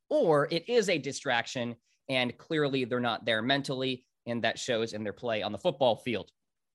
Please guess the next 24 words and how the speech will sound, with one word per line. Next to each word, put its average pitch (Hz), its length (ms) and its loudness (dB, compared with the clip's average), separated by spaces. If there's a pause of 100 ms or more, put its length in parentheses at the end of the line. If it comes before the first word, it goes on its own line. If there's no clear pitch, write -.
(480)
For 139 100 -2
the 147 80 2
Raiders, 196 540 4
it's - 140 -8
the 156 100 -2
former. 127 500 2 (280)
They 135 80 -2
played 151 260 2
fantastically 185 960 0 (280)
against 156 360 2
the 156 80 0
Denver 151 340 0
Broncos. 143 640 0
I 139 80 2
expect 180 680 0
that 156 180 2
momentum 143 580 0
to 139 180 -6
continue. 185 720 -4
Derek 127 340 -2
Carr 175 420 -4
should 170 280 -8
have 143 240 0
success - 680 -6